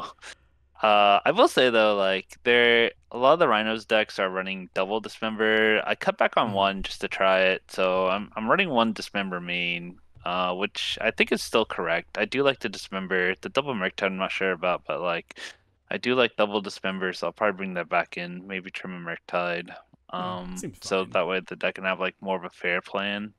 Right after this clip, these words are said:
Speaker 1: but
Speaker 2: Yeah.
Speaker 1: yeah.
Speaker 2: But cool. All right, man. Appreciate the, uh,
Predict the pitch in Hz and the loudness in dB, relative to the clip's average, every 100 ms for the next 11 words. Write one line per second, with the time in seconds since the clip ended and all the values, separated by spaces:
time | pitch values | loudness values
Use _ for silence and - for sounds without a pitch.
0 | _ - - - _ _ _ _ _ _ | _ -6 -6 -6 _ _ _ _ _ _
1 | _ _ _ 104 143 - 196 165 160 _ | _ _ _ -18 -18 -14 -8 -8 -8 _
2 | _ _ _ - 92 95 - _ _ _ | _ _ _ -20 -20 -20 -20 _ _ _
3 | _ _ _ _ - 311 - _ _ _ | _ _ _ _ -10 -10 -12 _ _ _
4 | _ _ _ - 196 143 220 - - - | _ _ _ -14 -10 -10 -12 -20 -20 -20
5 | - - _ - 139 - 143 135 131 123 | -20 -20 _ -2 0 -2 -10 -12 -12 -10
6 | 117 117 113 | -10 -10 -12